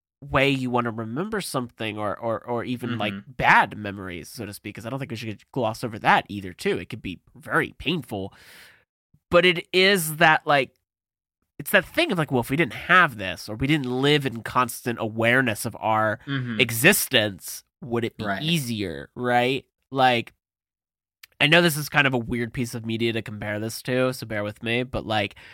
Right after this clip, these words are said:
Speaker 1: I was reading Vinland Saga, as I do, because you always gotta keep up with
Speaker 2: <laughs>
Speaker 1: Vikings, but there's a really interesting moment that the, um, that the author was kinda talking about where there's a, um, the, this,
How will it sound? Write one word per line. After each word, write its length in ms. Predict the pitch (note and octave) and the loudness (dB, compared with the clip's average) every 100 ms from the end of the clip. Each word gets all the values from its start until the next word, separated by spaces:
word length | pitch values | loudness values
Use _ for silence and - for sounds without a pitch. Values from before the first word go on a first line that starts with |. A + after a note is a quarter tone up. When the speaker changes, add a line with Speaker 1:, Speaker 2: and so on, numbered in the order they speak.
| - - | -14 -8
Speaker 1:
I 40 | |
was 140 | B2 | 0
reading 260 | C#3+ D3 C3 | 4 4 4
Vinland 400 | A#2+ A#2 A2+ A2 | 0 0 -4 -4
Saga, 340 | A2+ G2+ G2+ | -2 -2 0
as 140 | G2 G2+ | -2 -2
I 120 | F#2+ | -6
do, 300 | F#2 E2+ F#2 - - - | -6 -8 -10 -14 -20 -8
because 280 | A2+ G#2 - | -6 -4 -2
you 80 | D3 | 2
always 180 | C3 | 4
gotta 160 | C3 A2+ | 4 2
keep 180 | - A#2+ | 2 0
up 120 | A2+ | 2
with 100 | G#2 | 0
Speaker 2:
<laughs> 20 | |
Speaker 1:
Vikings, 460 | A2 A2+ - G2+ G#2 | 2 0 0 -4 0
but 120 | - | 2
there's 160 | D#3 D3+ | 4 2
a 80 | D3+ | 4
really 320 | F#3+ G3+ F3+ | 6 6 4
interesting 420 | F3+ D#3 - C3+ | 2 -6 -2 0
moment 460 | B2+ B2 A#2+ A2 G#2+ | 2 2 2 0 -2
that 160 | A2+ | -4
the, 220 | - A2 G#2+ | -4 -4 -2
um, 360 | G#2+ A#2 A2+ _ _ - - | -4 -6 -14 _ _ -20 -20
that 280 | - - A2 | -12 -10 -8
the 120 | A#2 - | -8 -2
author 320 | A2 A#2 A#2 | -2 0 -8
was 280 | G#2+ - - | -10 -12 -14
kinda 220 | - A#2 G#2+ | -8 -8 -2
talking 360 | A2 A2 A2 | 0 0 -4
about 340 | A2 G#2 G2+ F2 | -2 0 0 0
where 320 | G#2 G#2 G#2+ _ - - - _ | 0 0 -4 _ -20 -20 -20 _
there's 240 | B2+ A#2 | 0 2
a, 200 | A#2+ A#2 | 4 4
um, 340 | A2 G#2+ G2+ G#2 | 6 4 2 -2
the, 260 | G#2+ G#2 - | -2 -2 -4
this, 440 | G#2 G2+ - - | -12 -12 -16 -20